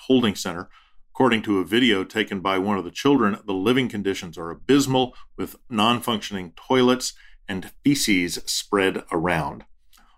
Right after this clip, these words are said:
On Thursday the twentieth, La Cadena S A R radio network reported that some minors had been taken away from the warehouses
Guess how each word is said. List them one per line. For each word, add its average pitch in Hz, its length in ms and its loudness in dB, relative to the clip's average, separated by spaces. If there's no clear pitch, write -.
On 123 120 -4
Thursday 180 440 2
the 113 80 0
twentieth, 131 720 -2
La 110 300 -2
Cadena 113 680 0
S - 220 -10
A 104 140 0
R 104 240 2
radio 95 680 0
network 107 600 -2
reported 123 420 2
that 104 160 -2
some 135 300 0
minors 110 600 0
had 95 160 -4
been 92 140 -8
taken 123 380 -4
away 104 320 2
from 95 240 -8
the 90 60 -8
warehouses 90 760 -2